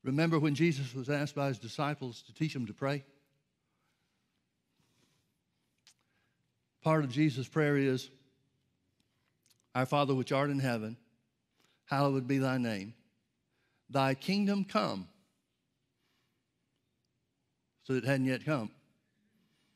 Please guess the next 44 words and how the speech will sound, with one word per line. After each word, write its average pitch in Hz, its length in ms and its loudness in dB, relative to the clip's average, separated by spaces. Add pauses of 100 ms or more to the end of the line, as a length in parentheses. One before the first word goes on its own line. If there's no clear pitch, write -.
(180)
It 127 100 -2
has 135 220 4
now, 139 240 4
but 113 120 -2
it 110 80 -4
hadn't 135 260 2
when 123 120 -2
Jesus 120 400 -4
was 107 120 -18
here 135 180 -4
on 117 100 -6
the 110 140 -6
earth. 90 180 -12 (840)
He 151 80 0
said, 156 220 0
"Thy 151 160 2
kingdom 208 460 0
come." 123 420 0 (600)
Well, 165 120 2
what 214 160 6
is 226 140 0
the 185 60 0
kingdom 185 380 0
of 160 140 -4
God? 180 320 2
He 165 160 -2
defines 175 420 0
it - 140 -4
for 127 180 -4
us. - 160 -20 (240)
"Thy 147 180 2
kingdom 208 440 2
come, 143 420 0 (260)
thy 156 260 4
will 190 320 4
be 208 160 0
done 165 320 2
on 151 160 2
earth 185 280 2
as 156 200 0
it 147 80 0
is 160 220 0
in 151 140 -2
heaven." 139 340 -2